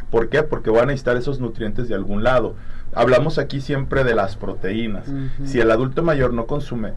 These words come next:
Speaker 1: sus niveles adecuados de proteína, no solo va a perder la musculatura que ya tiene, sino que no va a generar obviamente nueva ni la, ni la va a preservar. Ahora, los niveles de proteína en un adulto mayor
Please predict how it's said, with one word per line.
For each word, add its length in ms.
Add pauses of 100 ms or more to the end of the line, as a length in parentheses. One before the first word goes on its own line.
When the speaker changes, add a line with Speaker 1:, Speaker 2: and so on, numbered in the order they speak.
Speaker 1:
sus 320
niveles 460
adecuados 500
de 80
proteína, 680 (100)
no 100
solo 220
va 80
a 60
perder 340
la 80
musculatura 720
que 160
ya 140
tiene, 400 (440)
sino 300
que 100
no 100
va 100
a 40
generar 380
obviamente 440
nueva 300
ni 140
la, 220 (400)
ni 120
la 140
va 80
a 60
preservar. 560 (960)
Ahora, 480 (160)
los 200
niveles 320
de 80
proteína 460
en 60
un 100
adulto 300
mayor 340